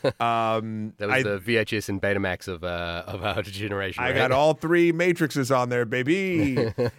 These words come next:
Speaker 1: Um, yeah, I, I bought this. There was a secondary disc drive you could buy for H D D V D for the Xbox three sixty, and I
Speaker 2: Right,
Speaker 1: bought
Speaker 2: that's right, an
Speaker 1: that.
Speaker 2: external one. Yeah, yeah, yeah. I
Speaker 1: Uh,
Speaker 2: remember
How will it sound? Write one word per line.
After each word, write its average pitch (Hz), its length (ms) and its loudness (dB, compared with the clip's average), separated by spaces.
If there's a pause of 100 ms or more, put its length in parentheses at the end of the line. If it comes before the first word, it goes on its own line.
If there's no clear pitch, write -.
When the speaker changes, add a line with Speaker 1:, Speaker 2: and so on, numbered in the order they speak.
(140)
Speaker 1:
Um, 143 440 2
yeah, 170 160 4
I, 170 140 2
I 165 100 6
bought 156 320 -2
this. 139 220 -2
There 160 120 2
was 151 140 -2
a 135 60 -2
secondary 180 920 -2
disc 131 380 -4
drive 107 420 -2
you 110 100 -2
could 98 320 -4
buy 104 600 -2
for 123 200 -4
H 120 280 -4
D 135 140 -2
D 127 180 -4
V 120 100 -6
D 117 200 -6
for 110 120 -4
the 104 80 -4
Xbox 110 560 -4
three 104 220 -4
sixty, - 640 -10
and 117 120 -2
I - 20 4
Speaker 2:
Right, 147 160 6
Speaker 1:
bought 117 60 0
Speaker 2:
that's 113 160 2
right, 113 80 2
an 101 60 0
Speaker 1:
that. 107 60 2
Speaker 2:
external 95 420 0
one. 76 180 -6
Yeah, 82 180 -6
yeah, 80 200 -8
yeah. 69 180 -14
I 120 60 -2
Speaker 1:
Uh, 117 300 0
Speaker 2:
remember - 40 -4